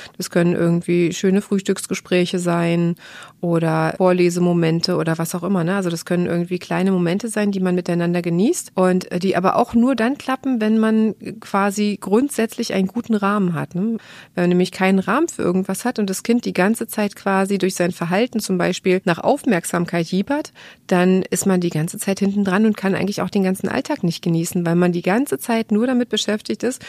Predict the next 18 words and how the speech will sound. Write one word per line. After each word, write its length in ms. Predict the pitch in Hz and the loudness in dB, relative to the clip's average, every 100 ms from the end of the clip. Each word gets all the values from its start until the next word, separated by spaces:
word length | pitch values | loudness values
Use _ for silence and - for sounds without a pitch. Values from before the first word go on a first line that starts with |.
| - - - | -18 -20 -4
irgendwie 440 | 196 214 247 - 220 | 2 4 2 0 -4
zu 160 | - | -6
schauen, 480 | 202 175 175 233 233 | -4 -2 2 2 2
wie 100 | 202 | 2
man 380 | 202 202 202 202 - | 0 2 2 0 2
dem 160 | 190 | 2
gerecht 400 | 185 175 226 - | 2 -2 -4 -4
wird, 180 | 196 214 | -4 -4
dass 120 | 185 | -4
das 160 | 190 - | -4 -4
Kind 240 | 208 208 | 0 0
die 60 | 196 | 0
ganze 280 | 180 202 208 | -2 -2 -2
Zeit 200 | 202 196 | -4 0
so 80 | 190 | 0
nach 160 | 185 | 2
Aufmerksamkeit 800 | 226 - 180 160 - 165 160 156 | 0 0 0 0 -2 -2 -4 -4
jiebert. 340 | 160 160 160 | -4 -4 -8